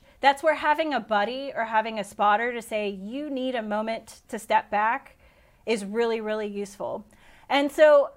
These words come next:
hacking is a team sport. If you've ever played on a C T F team, uh, Capture the Flag team, you know that there, there is no I in team. No one person can really win it for all. All of the best hacking teams are large teams that have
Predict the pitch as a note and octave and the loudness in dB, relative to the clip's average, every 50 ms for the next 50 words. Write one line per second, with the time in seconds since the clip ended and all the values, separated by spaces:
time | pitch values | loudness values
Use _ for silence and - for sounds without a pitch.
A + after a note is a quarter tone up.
0 | _ - - C#4+ E4 F#4+ - - A4+ A4+ G#4 F#4+ E4 D4+ D4+ - - E4 E4 E4+ | _ -10 -4 -2 -2 0 0 -2 -6 -4 -6 -4 -4 -6 -8 -6 -6 -6 -4 -4
1 | D#4 - _ A3 G3+ G3 - - G#3+ C4 C#4+ D4 D#4+ C#4+ C#4+ D4 E4 D#4+ - _ | -6 -6 _ -2 -2 0 0 -2 -4 -4 -4 -2 0 0 0 0 -2 -6 -6 _
2 | _ _ - D4 C4 C4+ D4+ D#4 D#4 D4+ - - C4+ C4+ C#4 C4+ B3+ B3+ - C#4 | _ _ -4 0 0 2 0 0 -4 -4 -4 -2 -2 -2 -2 -2 -4 -6 -8 -10
3 | C4 - B3 A#3+ B3 B3 B3+ B3+ - - C4+ C4+ C#4 C#4 C#4 C#4+ C#4+ B3 - A3+ | -8 -6 -4 -2 -2 -2 -2 -4 -8 -6 -4 -4 -2 -4 -4 -6 -6 2 4 4
4 | A3+ G#3+ G#3+ - C4 B3+ - - B3+ A#3 A3+ - - A3+ G#3+ G#3+ G#3+ G#3+ - B3 | 4 4 2 -2 -4 -4 -2 -4 -6 -6 -6 -4 2 2 2 2 2 -4 -10 -8
5 | B3 B3+ B3 A#3+ B3 B3+ B3+ B3+ C4+ C#4 B3+ B3 A3+ - - A#3+ C4+ C#4+ D4 C4 | -8 -6 -6 -4 -4 -2 -2 0 -2 0 -2 -2 -4 -2 -2 0 0 0 -2 -4
6 | - - _ - B3+ C4+ C#4+ D4 C#4 C4+ C4 C4 B3+ B3 B3 B3+ F#3+ F#3+ A3 B3 | -6 -12 _ -4 -2 -2 0 -2 -2 -4 -4 -6 -8 -6 -4 -2 0 0 0 0
7 | B3 A#3+ A#3 A3 G#3 - - A#3+ A#3 G#3+ F#3 F3 F3+ F#3 G3 G#3+ A#3 B3 C4+ C#4 | 0 -6 -8 -10 -12 -12 -10 -10 -8 -8 -8 -10 -10 -10 -8 -6 -2 0 2 2
8 | C#4+ C4 C4 C4 C4+ C4 B3+ - B3 B3 C4 B3+ - A#3 A3 G3+ G3+ G3 G3 - | 2 0 -2 -2 -4 -6 -8 -6 -6 -6 -6 -6 -6 -8 -8 -8 -8 -10 -12 -16
9 | - - - _ - - - A#3 A#3 A3+ A3 G#3+ G3+ G#3+ A3 A3+ A3+ G#3+ G#3 G3 | -20 -20 -20 _ -16 -8 -2 -2 0 0 -2 -4 -4 -4 -2 -2 0 -2 -2 0
10 | G#3+ A3+ A3 G#3 - - - G3+ - - F#3+ G3 G3 F#3+ - - - - - _ | -2 -2 -2 -2 -6 -4 -6 -4 -2 0 0 0 0 -2 -4 -6 -10 -14 -6 _
11 | - A#3+ C4+ C#4+ D#4 D4+ C#4+ D4+ C#4+ C#4 C#4 C#4 B3+ B3 B3 A#3+ - A#3+ A#3+ A3+ | 4 6 6 8 6 4 2 2 -2 -2 -2 0 -4 -4 -4 -6 -6 0 0 0
12 | A3 A3 C4 A#3+ A#3 A#3+ - A#3+ A#3 A#3 A#3 A3+ A#3 A#3 A#3 _ _ _ _ - | 0 0 -6 -10 -10 -10 -10 -10 -10 -8 -8 -10 -10 -12 -16 _ _ _ _ 2
13 | G#3 G#3 G#3 G#3 F#3+ F#3+ G3+ G3+ G#3 G#3 G#3+ G#3+ G#3 G#3+ - - - A#3 A3 A3 | 2 4 4 2 -2 0 2 2 2 2 2 -2 -6 -10 -14 -14 -12 -10 -8 -8
14 | A3 A3 G#3 G#3+ A3 - D3+ G#3 A3+ G#3 G#3 G#3 G#3 G3+ | -8 -10 -8 -8 -6 -6 -4 -2 0 2 2 2 2 0